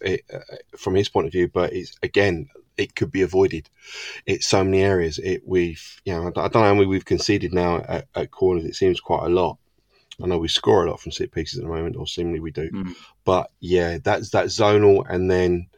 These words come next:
Speaker 1: never been a massive fan of, of zonal. Zones don't score goals. Spaces don't score goals. People do. So mark, mark people. Um, but yeah, Højbjerg on the back post.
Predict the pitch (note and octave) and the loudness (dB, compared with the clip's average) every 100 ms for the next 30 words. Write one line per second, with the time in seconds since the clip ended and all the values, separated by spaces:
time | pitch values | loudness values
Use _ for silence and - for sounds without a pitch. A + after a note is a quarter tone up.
0 | _ - - - - _ A2 G#2 G2+ G2+ | _ -20 -20 -20 -20 _ 4 6 6 6
1 | G2+ - F#2 F#2 F#2 F2+ - F#2+ E2 F#2 | 4 2 0 2 2 2 0 -4 0 2
2 | F#2 F2+ F2 F#2+ F#2 - F2 D#2 - F#2 | 4 2 2 2 2 2 0 2 2 4
3 | F2 F#2+ F#2 F2+ - - - F#2 F2+ - | 4 4 2 2 -6 -10 -2 -2 -2 -2
4 | E2+ - F2+ F2+ F2 F2+ - F#2+ E2 D2+ | -2 0 -2 2 0 0 -4 -8 -6 -4
5 | F2 F2 - F2 F2 E2+ F#2 F2 - F2+ | -4 -4 -4 -2 -4 -4 -6 -6 -4 -4
6 | F2+ E2+ - _ _ F#2 F#2 F#2 F2+ - | -4 -8 -10 _ _ -2 -2 -2 -4 -10
7 | - _ F#2+ F2+ E2+ E2 G#2 F#2+ F2+ E2 | -20 _ -6 0 0 4 4 4 2 0
8 | D2+ - F#2 | -2 -2 -4